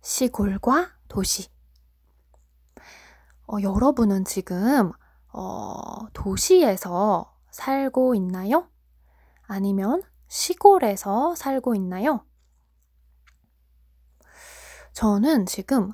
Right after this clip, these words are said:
도시에서 살고 있습니다. 저는 지금 한국의 수도, 서울이라는 도시에서 살고 있어요. 여러분은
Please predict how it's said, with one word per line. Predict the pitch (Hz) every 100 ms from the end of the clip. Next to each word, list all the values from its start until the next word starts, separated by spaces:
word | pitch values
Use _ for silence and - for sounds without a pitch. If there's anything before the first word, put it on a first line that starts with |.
| -
도시에서 | - 202 214 - 320 302 190 220 202 - -
살고 | - 226 214 214 226 226
있습니다. | - - 196 175 - - _ _ _ _ _ _ _ _
저는 | - 196 190 214 311 330
지금 | - - 220 226
한국의 | - 330 330 302 277 240 226 220 214 220
수도, | - 302 269 196 - _ _ - -
서울이라는 | - - - 330 339 339 330 320 311 214 202 202 196 202 254 185 - - - _
도시에서 | - 190 - 208 196 - 202 208 - _ -
살고 | - 233 233 220
있어요. | - - - - - _ _ _ _ _ _ 208
여러분은 | 202 220 208 202 359